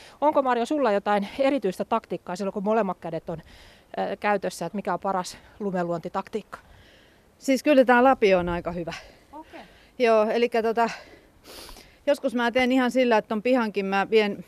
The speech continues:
Speaker 2: niinku pala kerrallaan lapiolla. Nyt se ei, ku-, se ei radios näy, mutta siis näin. Ja sitten seuraava rivi taas vähän eteenpäin.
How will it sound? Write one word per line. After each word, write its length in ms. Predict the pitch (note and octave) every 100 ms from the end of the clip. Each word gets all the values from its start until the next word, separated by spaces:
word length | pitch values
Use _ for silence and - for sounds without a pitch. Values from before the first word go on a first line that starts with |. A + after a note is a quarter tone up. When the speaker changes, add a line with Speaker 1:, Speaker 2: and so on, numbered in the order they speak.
| -
Speaker 2:
niinku 140 | A#3 G#3 -
pala 200 | B3 A3+
kerrallaan 520 | A3 G#3 F#3+ F#3 F#3
lapiolla. 440 | G3 G3 F#3 F3 F#3+
Nyt 180 | G3+
se 80 | -
ei, 60 | G3+
ku-, 120 | - - - - -
se 120 | -
ei 80 | A#3
radios 380 | A#3+ G#3+ G3+ G#3+
näy, 220 | G3+ F#3+
mutta 320 | F#3+ F3+ G3+
siis 280 | G3 F#3+ - _ - - - -
näin. 400 | G#3+ F#3 A3 B3 - - - - _ - _ - - - - - - _ _ _ _ _ - - - - - - _ _ _ _ -
Ja 220 | G3+ F#3
sitten 300 | - B3+ -
seuraava 500 | G#3+ A#3+ A3+ G#3 F#3+
rivi 180 | G3 F#3+
taas 340 | F#3 B3 A3+ A3+
vähän 260 | G#3+ G3+
eteenpäin. 840 | G3+ - G3 F#3 F#3 G#3+ F#3 G#3